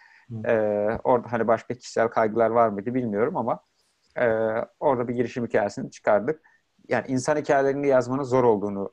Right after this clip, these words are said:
Speaker 2: fark ettim. Hani bugün ben Çağrı Sarıgöz'ün hikayesini yazmak istersem ve sen adının ve hayatının, e, bir kitapta çıkmasını, e, hayal ettiğinde eminim ki bazı noktalarda, e, her ne kadar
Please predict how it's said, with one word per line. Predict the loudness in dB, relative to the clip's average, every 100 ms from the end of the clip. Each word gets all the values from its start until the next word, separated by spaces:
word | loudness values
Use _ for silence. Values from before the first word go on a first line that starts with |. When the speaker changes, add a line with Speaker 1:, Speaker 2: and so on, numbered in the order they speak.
| _
Speaker 2:
fark | -2 -2 -4
ettim. | -14 -10 -8
Hani | -6 -6
bugün | -4 -2 0
ben | 0 -2 _ _ _ -8
Çağrı | 2 2 2
Sarıgöz'ün | 0 0 0 0 -4
hikayesini | -2 -2 -2 0
yazmak | 0 0 -4 -10
istersem | -4 0 0 0 -2 -2
ve |
sen | 0 0 -2 -8 _ _ _ -2
adının | -2 0 -2 -2
ve |
hayatının, | 0 2 2 0 -4 -4 -6 -6 -2
e, | 0 0 0 -2 -4
bir |
kitapta | -4 -2 -2 -8
çıkmasını, | -18 -12 -10 -8 -4 -2 -4 _ _ _ -4
e, | 0 2 2 0
hayal | 2 4 4 4
ettiğinde | 0 -6 -6 -2 -2
eminim | 0 -2 0 -4
ki | -4 2
bazı | 4 4 0
noktalarda, | -2 0 2 2 2 -2 -2 _ _ -14 -4
e, | -2 0 -2 0 -2 -4 _ _ _ -20 -6
her | -2 -2
ne | 2
kadar | 2